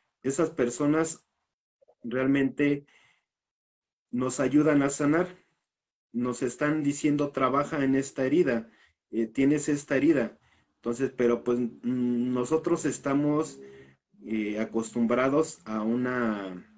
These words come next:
a una forma de, de ver las cosas, mm, si es posible así decirlo,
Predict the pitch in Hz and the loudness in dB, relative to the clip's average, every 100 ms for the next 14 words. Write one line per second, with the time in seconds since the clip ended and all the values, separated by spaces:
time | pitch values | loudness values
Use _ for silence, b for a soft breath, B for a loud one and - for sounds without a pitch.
0 | _ _ _ _ _ _ _ _ _ _ | _ _ _ _ _ _ _ _ _ _
1 | _ _ _ _ - 104 107 110 127 127 | _ _ _ _ -16 -12 -6 -4 -2 -2
2 | 131 123 113 104 101 98 98 98 98 92 | -2 -2 -2 -4 -8 -12 -14 -14 -14 -16
3 | b b b b b b _ _ _ - | b b b b b b _ _ _ -2
4 | 127 127 135 117 104 101 - 113 110 127 | 0 4 2 2 0 0 -2 -4 0 0
5 | 117 131 117 - - 120 - 131 135 - | 0 -2 -2 -4 0 0 0 -4 -4 -8
6 | - _ _ - _ 107 107 98 98 120 | -18 _ _ -20 _ -10 -8 -8 -6 -8
7 | 120 123 120 127 127 117 113 127 123 117 | -4 -6 -4 -4 -2 -2 -4 -6 -4 -4
8 | 123 123 139 180 | -4 -2 -2 -2